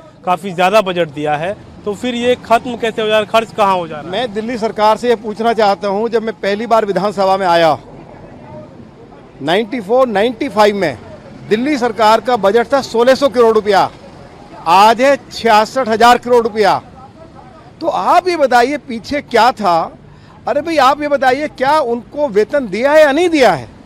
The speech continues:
Speaker 2: तो वेतन तो आपको देना पड़ेगा ना। चार महीने से वेतन नहीं मिला है,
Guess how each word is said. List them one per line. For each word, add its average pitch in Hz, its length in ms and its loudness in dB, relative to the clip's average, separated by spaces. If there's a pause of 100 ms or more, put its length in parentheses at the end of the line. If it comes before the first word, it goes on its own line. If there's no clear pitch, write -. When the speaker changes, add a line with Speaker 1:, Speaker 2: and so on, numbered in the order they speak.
(240)
Speaker 2:
तो 220 60 -8
वेतन 208 320 0
तो 320 80 0
आपको 302 240 4
देना 311 240 4
पड़ेगा 233 320 0
ना। 277 200 -6 (800)
चार 233 220 6
महीने 302 240 0
से 302 100 0
वेतन 277 280 0
नहीं 311 120 2
मिला 220 280 2
है, 185 260 -4